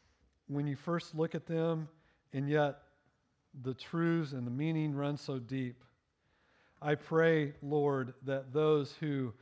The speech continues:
um, are hearing today will do deep examination of their lives.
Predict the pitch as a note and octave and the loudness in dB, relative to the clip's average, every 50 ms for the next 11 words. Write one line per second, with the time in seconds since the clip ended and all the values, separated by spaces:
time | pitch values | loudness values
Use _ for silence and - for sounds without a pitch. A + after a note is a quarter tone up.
0 | _ _ _ _ _ _ _ - - - C3+ B2+ B2 A#2 A2 A2 G#2 - _ _ | _ _ _ _ _ _ _ -6 -4 -2 0 0 -2 -2 -4 -8 -12 -14 _ _
1 | _ _ _ - - C3+ C3+ C3+ C3 - E3 F3+ F#3+ F#3+ F#3 F3+ E3+ D#3+ D3 - | _ _ _ -4 0 2 2 2 0 0 2 4 6 6 6 4 2 0 -2 -6
2 | D#3+ C#3+ C#3+ C3+ C3 B2+ B2 A#2+ A#2 G#2+ - - - _ _ _ _ - C3+ C#3 | -4 -4 -2 -2 -2 -2 -4 -4 -6 -8 -12 -16 -20 _ _ _ _ -4 -2 -2
3 | C#3 C3+ A#2 C#3+ E3+ F3 E3+ D#3 B2 G#2+ D#3+ E3+ F3 F#3 F#3+ F#3+ F3+ - - - | -2 -2 -2 0 0 0 0 0 -4 -4 -4 -2 0 2 0 0 -2 -4 -10 -10
4 | D#3+ C#3 B2 A#2+ D3+ D#3+ E3 E3+ E3+ E3 D#3 D#3 D#3 D#3+ D#3 - - D#3+ C#3+ C3 | -8 -8 -6 -4 -4 -2 0 0 0 0 0 0 0 0 -2 -2 -4 -6 -6 -6
5 | D3 - C#3 C3+ C3 C3+ D3 C#3 C3+ C3+ C3+ C3+ C3+ C3 B2 A#2+ B2 A#2+ A#2 A#2 | -6 -6 -6 -6 -2 0 0 2 2 2 2 2 2 0 -2 -4 -6 -10 -14 -16
6 | - - - | -18 -20 -20